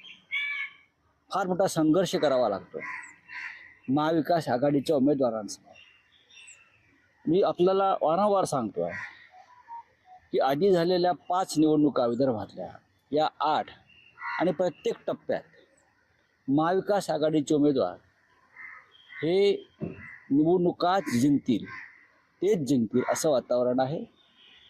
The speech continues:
आम्ही पस्तीस प्लस, पस्तीस प्लस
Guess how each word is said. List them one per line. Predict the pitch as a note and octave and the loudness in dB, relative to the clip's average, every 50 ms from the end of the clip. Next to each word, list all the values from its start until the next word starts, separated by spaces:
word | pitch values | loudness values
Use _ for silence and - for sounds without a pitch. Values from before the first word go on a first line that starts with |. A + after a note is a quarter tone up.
| _ - - | _ -6 -4
आम्ही | C#3+ D#3+ F3+ G#3 | -2 0 2 0
पस्तीस | G#3 - - E3+ D3+ - - - A3 G3 - - | 0 -2 -4 -6 -6 -6 -4 -2 -2 -2 -2 -4
प्लस, | - F3 G3 G3+ F3 - - - - - - - - - - - - - - _ - - - - _ _ _ _ _ _ _ _ _ _ _ - - - - - - - - - | -2 0 0 0 0 -2 -4 -6 -8 -8 -10 -12 -16 -20 -20 -20 -20 -20 -20 _ -20 -20 -20 -20 _ _ _ _ _ _ _ _ _ _ _ -18 -16 -14 -14 -16 -16 -16 -8 -4
पस्तीस | F3 F3 D#3+ - - G#3 G#3+ F3+ - - | -4 -2 -2 -2 -2 -2 -2 -2 -4 -4
प्लस | - F#3+ G3 F#3 C#3+ - - | -2 0 0 0 0 -2 -6